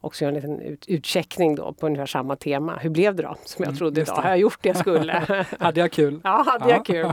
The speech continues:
Speaker 1: Ja, precis.
Speaker 2: Ja, men vad bra. Det, det är ju en första grej man kan
Speaker 1: Mm.
Speaker 2: verkligen ta med sig som lyssnare, tror jag. För alla sitter ju och sliter med samma, just det här att få ihop strukturen.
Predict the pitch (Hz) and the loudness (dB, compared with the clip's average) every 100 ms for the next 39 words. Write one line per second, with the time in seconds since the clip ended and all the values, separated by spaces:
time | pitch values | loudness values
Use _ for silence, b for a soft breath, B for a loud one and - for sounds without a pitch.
0 | 170 165 165 165 - 175 151 B B B | -2 0 0 0 -4 -10 -12 B B B
1 | B - 165 185 185 220 147 175 156 180 | B 0 4 6 6 4 4 2 0 2
2 | 196 175 151 156 - 185 147 139 196 - | 4 2 0 -2 -2 0 0 0 0 -2
3 | 131 135 135 143 131 - 135 135 156 151 | -4 -6 -6 -6 -6 -8 -8 -8 -8 -8
4 | - 120 135 151 143 139 151 139 135 156 | -10 -12 -10 -6 -4 -4 -6 -8 -6 -6
5 | 139 139 135 139 135 135 127 _ _ - | -4 -6 -6 -6 -4 -6 -8 _ _ -10
6 | 123 120 131 123 131 135 120 - 127 180 | -8 -6 -8 -8 -10 -10 -10 -12 -6 -4
7 | 147 123 | -4 -6